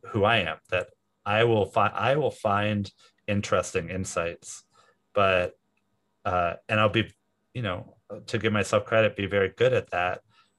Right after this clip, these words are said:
But then kind of in comparison, the planning that goes into then taking that from interesting to scaling it is, you know, much,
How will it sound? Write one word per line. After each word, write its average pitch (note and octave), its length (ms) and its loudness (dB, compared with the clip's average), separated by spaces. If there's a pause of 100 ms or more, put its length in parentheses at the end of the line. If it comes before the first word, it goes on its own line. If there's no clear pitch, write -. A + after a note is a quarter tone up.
But G2+ 100 0
then F#2+ 560 0 (160)
kind G#2+ 220 0
of F2 160 -6
in G#2 140 0
comparison, F#2+ 840 0 (360)
the F#2 340 0
planning G2+ 600 0
that F2+ 120 -4
goes G2 280 2
into F2+ 380 -2
then F2 360 -4 (400)
taking G#2+ 360 0
that F2+ 300 -2
from F#2 360 0 (500)
interesting G2+ 720 0
to F2+ 440 -4 (420)
scaling A2+ 520 0
it F#2+ 160 -2
is, F2+ 300 -4 (100)
you G#2 100 -6
know, F#2+ 180 -4 (260)
much, G2 320 -2